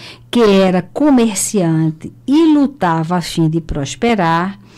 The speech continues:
necessitou viajar a uma cidade próxima,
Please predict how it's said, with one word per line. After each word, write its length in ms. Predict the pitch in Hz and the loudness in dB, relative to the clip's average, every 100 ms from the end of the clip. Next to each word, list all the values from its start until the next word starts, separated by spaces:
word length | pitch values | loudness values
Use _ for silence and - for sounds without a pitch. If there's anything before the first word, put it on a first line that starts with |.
| - - | -20 -6
necessitou 680 | 339 339 349 320 311 - 269 | -2 0 0 0 0 0 0
viajar 640 | 247 262 226 214 214 220 | 2 2 2 0 0 2
a 80 | 220 | 2
uma 180 | 220 220 | 2 2
cidade 640 | - 233 196 180 185 190 | -2 -6 -4 -2 -2 -6
próxima, 680 | - 240 240 233 - 147 151 | -8 -4 -2 -4 -6 -6 -6